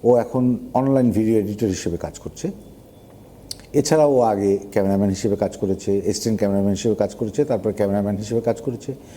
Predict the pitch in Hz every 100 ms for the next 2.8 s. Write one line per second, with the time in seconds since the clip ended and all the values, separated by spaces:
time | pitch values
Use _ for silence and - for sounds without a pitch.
0 | - - 117 123 - 120 110 110 - -
1 | - 90 92 92 123 120 117 98 92 98
2 | 80 85 78 76 76 65 - -